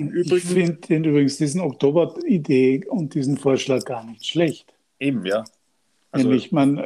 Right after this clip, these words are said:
Speaker 2: entkommt der Touristenhauptsaison in Cannes, wo das volle Cannes noch viel voller ist.
Speaker 1: Ja.
Speaker 2: Man kommt auch wieder in eine Zeit besseren Wetters. Und man kommt hoffentlich in eine Zeit, in der doch schon so viele Menschen geimpft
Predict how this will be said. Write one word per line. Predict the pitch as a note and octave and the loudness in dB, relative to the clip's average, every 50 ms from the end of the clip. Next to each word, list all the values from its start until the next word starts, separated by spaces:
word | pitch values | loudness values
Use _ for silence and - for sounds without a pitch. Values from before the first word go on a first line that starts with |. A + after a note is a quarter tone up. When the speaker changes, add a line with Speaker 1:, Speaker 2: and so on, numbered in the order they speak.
| - - | -8 -6
Speaker 2:
entkommt | - - A3 E3+ D3+ - - - C#3 C3 D3 C#3+ - - - - | -2 -2 0 0 -2 -4 -2 0 0 0 0 -2 -6 -8 -2 0
der | D#3+ D3 D3 C3+ - | 2 2 0 0 -2
Touristenhauptsaison | - D3+ C#3 C3 D3 D3 - - - - - A#2 A#2+ B2 A#2+ - - - D#3 C#3+ - D#3+ D3+ D3 | -2 -2 0 0 0 -2 -4 -8 -6 -6 -4 -4 -4 -6 -6 -8 -8 -8 -6 -4 -2 -2 0 0
in | C#3+ D3+ | 0 -2
Cannes, | C#3+ - C3+ C3 C#3 D3+ D3 C3+ | -4 -6 -6 -4 -4 -4 -2 0
wo | C#3+ C#3 C3+ C#3 | 0 0 0 0
das | C3+ D3 C3 - | -2 -4 -6 -6
volle | - - - C3+ B2+ B2+ C3+ C#3+ C3+ - | -8 -6 -2 0 2 2 2 2 0 -2
Cannes | - - C3 B2+ B2+ C3 C3 | -6 -8 -6 -4 -4 -2 -2
noch | C3 C3+ C3+ - | -2 -4 -4 -6
viel | - D#3+ D3+ | -6 -6 -6
voller | D3 - - D3 C#3+ C#3+ C#3+ D3 | -6 -6 -6 -4 -2 -2 -2 -2
ist. | D3+ E3+ F3+ - - - _ _ _ - | -4 -6 -8 -10 -16 -20 _ _ _ -6
Speaker 1:
Ja. | C3+ C3+ B2 - - - - _ _ _ - - - | -2 -2 -2 -2 -4 -14 -20 _ _ _ -20 -10 -4
Speaker 2:
Man | - D3 | -4 -2
kommt | - - C#3+ C#3+ C#3 | 0 0 0 2 2
auch | C#3 B2+ A2 | 2 2 2
wieder | D3 C3+ D3+ D3 | 0 2 2 2
in | C#3 | 2
eine | C3 B2 C3 A#2+ | 2 2 0 0
Zeit | B2 - C3+ B2 A#2 - | -2 -2 -4 -4 -2 0
besseren | - C3+ B2+ - - C3+ B2 A#2+ | -2 0 0 0 -2 -2 -2 -2
Wetters. | A2+ A#2 A#2 - - F3+ F3 - - - _ _ _ _ _ _ _ _ _ _ _ _ _ _ _ _ _ - - | -2 -4 -4 -2 0 0 0 0 -4 -16 _ _ _ _ _ _ _ _ _ _ _ _ _ _ _ _ _ -12 -2
Und | - F#3+ C#3+ | 0 2 2
man | C#3+ C3+ | 2 2
kommt | - - C#3+ C#3 C#3+ - - | 2 2 2 0 0 -2 0
hoffentlich | - C3+ C#3 - - F3+ C3+ E3+ D#3 D3 - | 2 0 2 2 0 -2 0 2 0 0 0
in | D#3 D3+ D3+ | -2 -2 -2
eine | D3 C3+ C3 C3+ C#3+ C#3+ | 0 0 2 2 2 0
Zeit, | C#3+ - - C3 B2 B2+ B2+ B2+ | -2 -2 -2 0 2 0 0 0
in | A3 F#3+ D3+ C#3+ C3+ | -2 -2 -2 -2 -2
der | D3 C3+ B2+ B2+ B2 B2+ B2+ - - - - - - _ _ - _ | 0 0 0 0 -2 -2 -4 -6 -12 -20 -20 -20 -20 _ _ -12 _
doch | - D3 B2+ - | 0 0 0 0
schon | - - D3+ C3+ | -2 -4 -2 0
so | C3 C3+ B2+ | 0 0 0
viele | - D3+ C#3+ C#3 | 2 2 2 2
Menschen | C3 C3+ B2+ C3 - - - - | 2 2 0 -2 -4 -8 -10 -4
geimpft | - D3 - - D#3+ D#3 D3+ - - - - - | -4 -2 -2 -2 -2 -4 -6 -8 -12 -20 -20 -20